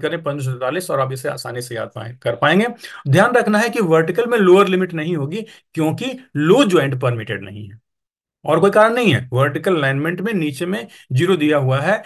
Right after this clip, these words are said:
तो ये हमें आप भूलिए ही नहीं। वर्टिकल का मतलब हो गया कि हम लो ज्वाइंट अलाउ नहीं करेंगे और लो ज्वाइंट अगर अलाउ नहीं करेंगे तो नीचे की वैल्यू इसमें बिल्कुल ही नहीं होगी, हाई ज्वाइंट जो होगी इसमें अलाउड होगी।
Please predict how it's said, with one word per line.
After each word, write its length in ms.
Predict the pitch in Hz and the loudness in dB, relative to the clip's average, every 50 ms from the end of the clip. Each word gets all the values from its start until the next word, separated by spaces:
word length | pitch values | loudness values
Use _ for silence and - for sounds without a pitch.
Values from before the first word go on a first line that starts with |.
| - _ _ | -12 _ _
तो 60 | 170 | -4
ये 140 | 165 190 226 | -2 -2 -2
हमें 240 | 214 151 160 185 - | -2 -4 -4 -6 -4
आप 220 | 147 165 165 156 156 147 | -4 -4 -4 -4 -6 -8
भूलिए 360 | 127 135 180 202 208 240 240 | -2 0 0 0 2 2 2
ही 120 | 208 175 | 2 2
नहीं। 200 | 135 110 101 101 | 0 -2 -4 -4
वर्टिकल 520 | 104 139 165 170 160 185 - 214 226 226 202 - - _ _ _ _ _ _ _ | -2 -2 0 0 -2 -4 -6 -6 -6 -8 -10 -16 -20 _ _ _ _ _ _ _
का 100 | - 180 | 0 2
मतलब 300 | 180 185 180 185 208 208 | 2 2 0 0 0 0
हो 100 | 190 190 190 | 0 2 0
गया 120 | 208 226 | 0 -2
कि 100 | 214 214 | 0 0
हम 80 | 214 196 | 0 2
लो 180 | 185 190 220 233 | 2 4 2 2
ज्वाइंट 260 | 190 196 196 196 185 | 2 0 -2 -2 -2
अलाउ 220 | 185 160 156 160 165 | -2 0 0 0 -2
नहीं 180 | 160 151 143 | -4 -6 -6
करेंगे 280 | 135 135 131 160 190 214 | -6 -6 -6 -4 -2 -2
और 120 | 202 165 | -2 -2
लो 140 | 147 170 190 | -2 -2 -4
ज्वाइंट 240 | 185 175 180 170 165 170 | -4 -4 -6 -6 -4 -4
अगर 120 | 156 160 | -4 -4
अलाउ 240 | 156 147 147 156 160 | -4 -4 -4 -4 -4
नहीं 220 | 151 139 131 131 | -4 -4 -6 -4
करेंगे 300 | 127 131 131 143 160 196 226 214 - - - _ _ | -4 -4 -4 -4 -6 -8 -10 -12 -16 -20 -20 _ _
तो 260 | - 220 247 240 240 - _ - | -2 0 0 0 -2 -8 _ -4
नीचे 280 | 147 170 196 190 285 269 | -2 -2 -2 0 -2 -4
की 140 | - 220 190 | -4 -4 -2
वैल्यू 300 | 147 147 139 139 151 143 | 0 0 0 0 -2 -4
इसमें 220 | 131 127 - 160 139 | -4 -6 -6 -6 -6
बिल्कुल 300 | 135 143 131 180 185 165 | -6 -4 -2 0 0 0
ही 60 | 143 | 0
नहीं 220 | 131 120 117 120 | -2 -4 -4 -6
होगी, 280 | 120 120 143 175 208 202 - - _ | -6 -8 -8 -8 -10 -12 -14 -20 _
हाई 260 | - - 175 214 233 | -8 -2 -2 0 0
ज्वाइंट 300 | 185 151 139 127 131 127 127 | 0 -2 -2 0 0 0 -2
जो 140 | 120 120 | -2 -4
होगी 180 | 113 127 143 196 | -4 -4 -6 -6
इसमें 300 | 214 175 151 - 151 151 | -8 -8 -10 -8 -8 -8
अलाउड 380 | 151 - 127 113 110 110 104 104 | -6 -6 -6 -6 -6 -6 -8 -8
होगी। 280 | 104 107 104 107 113 | -12 -14 -16 -18 -18